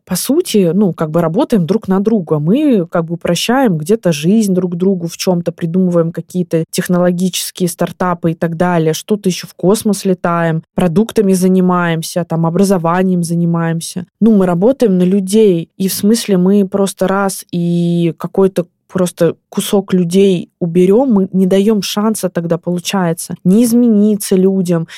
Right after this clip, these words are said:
ни что-то понять. У меня очень простая позиция, я как бы за людей в любом случае, и каких бы они ни были взглядов, я буду с ними работать. И ко мне ходят люди разных взглядов, и мы рассуждаем, и мы думаем,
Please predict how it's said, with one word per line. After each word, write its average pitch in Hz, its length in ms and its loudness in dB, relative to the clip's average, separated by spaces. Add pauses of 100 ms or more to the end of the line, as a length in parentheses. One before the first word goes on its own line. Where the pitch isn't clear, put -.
(120)
ни 202 140 4
что-то 220 320 -2
понять. 190 800 0 (240)
У 185 40 -6
меня 190 100 2
очень 185 140 -4
простая 170 760 -2
позиция, 170 960 0
я 180 680 0
как 185 200 -2
бы 175 160 0
за 175 180 0
людей 180 360 2
в 175 60 -2
любом 175 360 0
случае, - 520 -8
и - 180 -12
каких - 360 -10
бы 170 100 -2
они 165 160 0
ни 170 140 2
были 170 220 0
взглядов, 165 540 -2
я 175 120 -4
буду 175 300 -2
с - 100 -12
ними 180 200 4
работать. 170 520 0 (140)
И - 40 -2
ко 180 140 -2
мне 170 160 2
ходят 190 340 -2
люди 190 220 0
разных 180 400 -2
взглядов, 165 640 -4
и 180 60 0
мы 170 160 2
рассуждаем, 170 800 -2 (140)
и 185 100 0
мы 180 500 2
думаем, 175 640 2